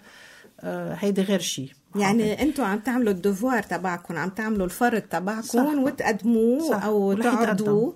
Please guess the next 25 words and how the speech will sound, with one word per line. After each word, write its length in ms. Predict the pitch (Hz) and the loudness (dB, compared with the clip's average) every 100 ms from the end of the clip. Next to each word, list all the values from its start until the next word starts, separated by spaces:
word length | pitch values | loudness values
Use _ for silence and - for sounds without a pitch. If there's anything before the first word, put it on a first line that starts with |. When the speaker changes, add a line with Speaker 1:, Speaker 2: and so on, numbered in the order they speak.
| - | -8
Speaker 1:
رح 160 | 220 226 | -8 -4
ينعرض. 480 | 208 196 175 170 190 | 0 0 0 -2 -2
Speaker 2:
فوالا. 400 | 202 175 160 233 - - _ _ - | -2 -2 -4 -8 -12 -20 _ _ -4
Speaker 1:
بنتمنى 680 | 226 277 - 311 302 220 220 - - | 2 2 2 2 4 2 -4 -12 -6
Speaker 2:
أكيد. 180 | 220 214 | -2 2
Speaker 1:
إنه، 380 | 240 202 - | 2 2 0
إنه 200 | 208 202 | 0 2
بس 340 | 196 226 - 220 | 2 0 0 -2
بالوقت 580 | 185 208 214 269 233 220 | 0 2 4 2 2 2
المناسب 680 | 202 208 196 185 170 185 202 - _ | 2 4 2 0 -4 -6 -10 -18 _
بكون 240 | 196 220 208 | -4 -2 0
عنا 280 | 214 208 | 0 0
مثلا 540 | 180 185 - 170 165 175 | -2 -4 -4 -4 -4 -4
هالبروجي 440 | 170 - 180 180 | -6 -6 -6 -4
دو 120 | 175 | -4
لوا، 200 | 170 160 | -4 -4
هالمشروع، 600 | 156 180 175 175 170 170 151 - | -6 -8 -8 -6 -6 -8 -14 -12
Speaker 2:
وي. 60 | |
Speaker 1:
ال-، 200 | 165 156 | -12 -10
وينين 340 | 151 180 185 175 | -6 -4 -4 -2
هول 200 | 170 165 | -2 -4
المقدمة 560 | 156 156 151 156 165 | -4 -8 -8 -8 -6
الجديدة، 500 | 156 - - 170 156 | -6 -10 -8 -6 -4
Speaker 2:
مم. 120 | 160 160 | -4 -4
Speaker 1:
يما 520 | 156 156 156 151 | -4 -6 -6 -8